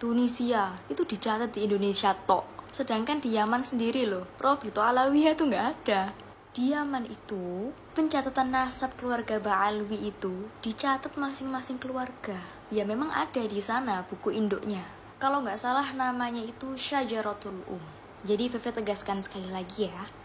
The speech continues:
bahwa Veve ini bukan keturunan Alwi bin Ubaidillah.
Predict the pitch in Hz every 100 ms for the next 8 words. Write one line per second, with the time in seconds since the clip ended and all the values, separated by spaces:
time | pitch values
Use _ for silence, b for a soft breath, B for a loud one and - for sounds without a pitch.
0 | - 196 254 - 349 330 262 277 339 -
1 | 233 - - 196 196 220 214 190 196 -
2 | 214 226 254 269 254 233 220 220 214 202
3 | 196 - 262 359 359 302 311 262 214 196
4 | 185 180 190 185 - -